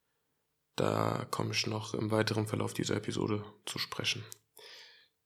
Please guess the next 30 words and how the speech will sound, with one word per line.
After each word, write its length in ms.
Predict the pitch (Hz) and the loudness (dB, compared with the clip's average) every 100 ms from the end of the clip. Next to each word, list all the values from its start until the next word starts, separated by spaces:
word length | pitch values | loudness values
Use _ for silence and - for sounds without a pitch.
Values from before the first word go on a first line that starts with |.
| _ - | _ -6
Ich 140 | - | 2
will 80 | 113 | 8
nochmal 260 | 117 113 110 | 10 10 8
betonen, 400 | 110 113 110 113 | 4 2 2 2
dass 160 | 113 | 0
das 200 | 113 113 | 0 2
hier 280 | - 110 - | 2 2 0
alles 260 | 113 110 - | 0 -2 -2
gerade 320 | 110 107 110 | 0 2 2
auch, 280 | 110 - 107 | 2 0 -2
ähm, 280 | 107 107 - - _ _ _ _ | -2 -4 -8 -18 _ _ _ _
nur 600 | 110 110 110 110 107 - - | 0 2 4 4 2 -4 -2
meine 340 | 110 104 107 | 6 8 8
Meinung 400 | 104 98 98 104 | 6 2 -2 -4
ist. 260 | 98 - - _ _ _ - - - - _ _ - | -6 -10 -14 _ _ _ -20 -20 -20 -20 _ _ -8
Und 380 | 127 107 104 110 | -2 -2 -2 -2
dass 160 | - | -2
das 220 | - 104 | -2 -2
natürlich 320 | 104 104 - 113 | -2 -2 -2 -2
völlig 400 | - 117 113 113 | 4 6 6 4
in 80 | |
Ordnung 320 | 110 107 107 104 | 0 0 -2 -2
ist, 120 | - | -2
wenn 120 | 110 | 0
ihr 100 | 107 | 2
eine 140 | 107 | 2
andere 360 | 110 110 107 104 | 4 2 2 -2
habt 400 | 104 - - - 143 | -6 -8 -12 -12 -10
oder 300 | 160 - - | -4 -2 0
denkt. 520 | 104 104 110 - | 0 -2 -6 -10